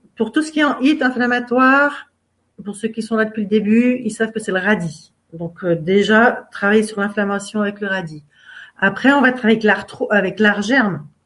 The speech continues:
pour, euh, travailler sur tout ce qui est structurel. Et, euh, le baume dont j'ai parlé, euh, il, il est possible de se masser les gencives avec.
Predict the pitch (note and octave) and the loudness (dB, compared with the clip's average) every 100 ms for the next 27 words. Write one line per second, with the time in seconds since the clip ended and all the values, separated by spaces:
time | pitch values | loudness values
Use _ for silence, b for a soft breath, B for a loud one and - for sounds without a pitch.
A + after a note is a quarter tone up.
0 | _ - G3+ F3 F#3+ F#3 F#3 - G#3 G#3+ | _ -8 -6 -2 0 0 -4 -4 0 2
1 | G#3+ - - A3+ - - - A3+ - A#3 | 0 -8 -6 -6 -8 -14 -10 -10 -4 -2
2 | F#3+ E3 E3 _ _ _ _ _ _ _ | 0 -2 -6 _ _ _ _ _ _ _
3 | _ b b b b _ - G#3 G#3 G3+ | _ b b b b _ 4 4 4 2
4 | F#3 F3 F3 E3 E3 D#3+ D#3 D#3+ - F#3+ | 2 2 4 4 2 2 0 0 -2 2
5 | G3+ G3 C4+ D4 A3 A#3 G#3 G#3 F#3+ F3+ | 2 4 4 4 4 2 0 -2 -2 0
6 | G#3+ A#3 b b b b _ _ E3 E3 | 0 0 b b b b _ _ -10 -8
7 | D#3+ - F#3+ F3+ E3 - _ F#3 G3 A3 | -8 -10 -10 -10 -10 -16 _ -6 -2 -2
8 | A3 A#3 G#3 G3+ G3+ F#3+ - F#3+ E3+ F3 | 0 0 0 0 -2 -2 -2 -4 -4 -6
9 | - F3+ F3 D#3 D3+ - | -8 -6 -4 -4 -6 -12